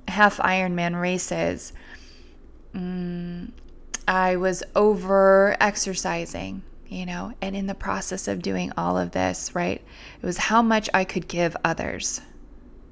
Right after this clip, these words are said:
How much could I just keep giving? And in doing so,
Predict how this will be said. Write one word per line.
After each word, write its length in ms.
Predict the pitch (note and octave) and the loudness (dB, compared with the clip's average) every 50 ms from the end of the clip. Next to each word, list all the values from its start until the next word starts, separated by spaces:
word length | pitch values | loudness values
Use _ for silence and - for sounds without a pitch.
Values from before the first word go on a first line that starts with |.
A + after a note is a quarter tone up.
| - - - - - - | -20 -20 -20 -20 -20 -18
How 140 | - - F#3 | -10 -6 -2
much 220 | G3 G#3 - - - - - | -2 -2 -2 -4 -10 -16 -12
could 180 | - - G3+ F3+ | -4 -2 -2 0
I 140 | E3+ E3+ - - - | 0 -2 -6 -8 -6
just 360 | - A#3+ B3 B3 - - - | -2 -2 0 0 -2 -6 -10
keep 320 | - - G#3 G3 - - | -4 -2 -2 -2 -2 -4
giving? 460 | - D#3 D#3 - E3 D3 - - F#3+ - - - - - - - - - - - - - - - - - - - - - - - - - - - - - - - - - - - - - - | -8 -6 -6 -6 -6 -8 -8 -8 -10 -10 -12 -18 -20 -20 -20 -20 -20 -20 -20 -20 -20 -20 -20 -20 -18 -18 -16 -16 -16 -16 -16 -16 -14 -14 -14 -14 -14 -14 -14 -14 -16 -16 -16 -16 -14 -8 -6
And 160 | F#3 F#3 G3 | -2 0 2
in 200 | G3 F#3+ F#3+ F#3 | 4 4 4 4
doing 400 | F3 G3 G#3 A3 B3 C4+ B3+ A3+ | 4 4 4 6 6 6 6 4
so, 600 | G#3 - - - D#3+ D3+ E2+ - C2+ - F#3+ F#3 | 4 2 -2 -2 0 0 2 0 0 -2 -4 -8